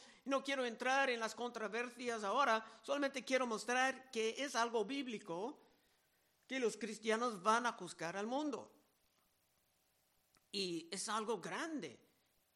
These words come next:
¿Y acaso no podemos juzgar conflictos entre hermanos? Eso es el punto. Dos, ¿o no sabéis que los santos han de juzgar al mundo? Y si el mundo ha de ser juzgado por vosotros,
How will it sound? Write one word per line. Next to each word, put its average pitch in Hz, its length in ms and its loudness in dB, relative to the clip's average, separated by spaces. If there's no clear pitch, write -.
¿Y 151 80 -12
acaso 220 340 -4
no 233 160 -4
podemos 220 360 -4
juzgar 208 640 -8
conflictos 180 540 -6
entre 170 260 -8
hermanos? 151 800 -12
Eso 208 140 -14
es 156 100 -12
el 139 80 -16
punto. 269 360 -8
Dos, 247 400 0
¿o 285 100 10
no 311 220 10
sabéis 302 520 8
que 262 120 0
los 233 180 0
santos 285 560 2
han 277 200 6
de 277 120 4
juzgar 220 500 2
al 196 140 2
mundo? 302 480 0
Y 240 80 0
si 262 160 4
el 254 100 8
mundo 285 400 8
ha 311 140 10
de 254 100 4
ser 285 240 4
juzgado 277 460 2
por 233 140 -2
vosotros, 214 760 -2